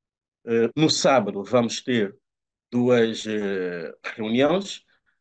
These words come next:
e no final a, a reunião organizada por Sangue Fati e a sua, a sua direção serão anotadas pela, eh, pelo Supremo Tribunal de, de Justiça.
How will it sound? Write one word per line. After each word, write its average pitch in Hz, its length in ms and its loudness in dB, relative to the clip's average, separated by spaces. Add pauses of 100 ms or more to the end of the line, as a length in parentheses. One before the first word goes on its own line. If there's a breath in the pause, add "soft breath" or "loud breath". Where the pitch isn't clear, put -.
(360)
e 311 120 -6
no 226 100 -2
final 180 800 0
a, 151 580 2
a - 40 -2
reunião 147 420 -2
organizada 135 480 0
por - 140 -18
Sangue 135 240 -12
Fati 135 320 -6
e 131 100 -8
a 127 80 -4
sua, 117 920 -6 (120)
a - 100 -6
sua - 260 -14
direção 135 480 -4 (460)
serão 147 320 2
anotadas 139 720 2
pela, 147 320 -4 (760)
eh, 113 960 0
pelo 123 140 -4
Supremo 127 340 -4
Tribunal 127 380 -2
de, 123 320 -6
de 120 100 -14
Justiça. 127 640 -10